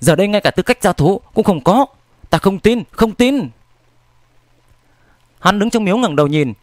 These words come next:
chỉ thấy Diệp Phúc bước một bước ra, liền đi vào trong viễn cổ thánh miếu, khí thế bá đạo tuyệt luân, gần như đè sụp cả hắn ta. Diệp Thiếu Bảo,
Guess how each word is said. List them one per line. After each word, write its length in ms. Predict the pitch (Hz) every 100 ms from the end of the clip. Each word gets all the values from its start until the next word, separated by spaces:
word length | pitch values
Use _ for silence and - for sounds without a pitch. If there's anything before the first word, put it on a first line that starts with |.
| -
chỉ 140 | 170
thấy 120 | 156 202
Diệp 140 | 208
Phúc 200 | 269 - -
bước 180 | 277 -
một 140 | 160
bước 160 | 214 -
ra, 240 | 185 165 - _ _ -
liền 240 | 190 190
đi 80 | 233
vào 120 | 185
trong 200 | - 220
viễn 140 | 226
cổ 120 | 233 151
thánh 200 | 165 185
miếu, 260 | 180 254 - _ -
khí 140 | 196
thế 140 | 185 190
bá 120 | 233
đạo 160 | 233
tuyệt 200 | - 175
luân, 200 | 190 202 - _
gần 180 | 185 185
như 160 | 226 226
đè 140 | 180
sụp 200 | 151 165
cả 80 | 139
hắn 180 | 135 208
ta. 240 | 185 175 - _ _ _ _ _ _ _ _ -
Diệp 220 | 147 -
Thiếu 160 | 160 214
Bảo, 320 | 151 175